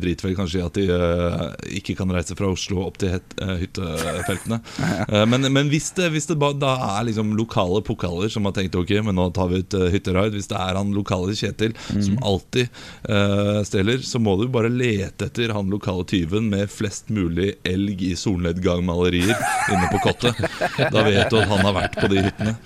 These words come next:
Speaker 1: Det må jo være en lett sak å finne disse tyvene.
Speaker 2: Ja, så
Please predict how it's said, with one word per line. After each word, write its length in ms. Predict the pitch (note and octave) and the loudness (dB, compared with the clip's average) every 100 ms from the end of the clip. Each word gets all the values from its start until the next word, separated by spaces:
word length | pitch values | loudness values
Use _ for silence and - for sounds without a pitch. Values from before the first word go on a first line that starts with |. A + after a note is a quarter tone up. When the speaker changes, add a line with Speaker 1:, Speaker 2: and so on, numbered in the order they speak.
| - | -10
Speaker 1:
Det 140 | - A2+ | -4 2
må 120 | G#2 G#2+ | 4 4
jo 60 | A#2 | 2
være 160 | G2+ | 0
en 160 | A2 G#2+ | 0 -2
lett 160 | A2+ | -4
sak 320 | - - F2+ - | -4 -2 -2 -2
å 80 | |
finne 200 | - A2+ F2 | 0 0 0
disse 300 | E2+ E2 F#2+ | -2 -4 -4
tyvene. 300 | G2+ G2+ C3 - - | -2 -2 -6 -12 -6
Speaker 2:
Ja, 160 | F#2 F2 F#2 | -4 -2 -2
så 160 | A#2+ | -2